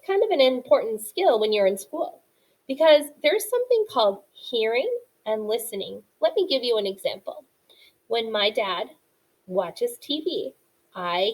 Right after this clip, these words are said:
can ask him anything I want. When I was younger,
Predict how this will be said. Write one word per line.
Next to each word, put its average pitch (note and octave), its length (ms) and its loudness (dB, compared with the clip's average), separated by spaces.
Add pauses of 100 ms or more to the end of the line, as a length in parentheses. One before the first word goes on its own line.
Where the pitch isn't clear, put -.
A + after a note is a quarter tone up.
can C4+ 240 -2
ask F3 400 -6
him G3 200 -6
anything F3 320 -10
I - 120 -18
want. - 180 -16 (680)
When F3+ 140 2
I F#3 180 0
was B3 360 4
younger, B3+ 880 2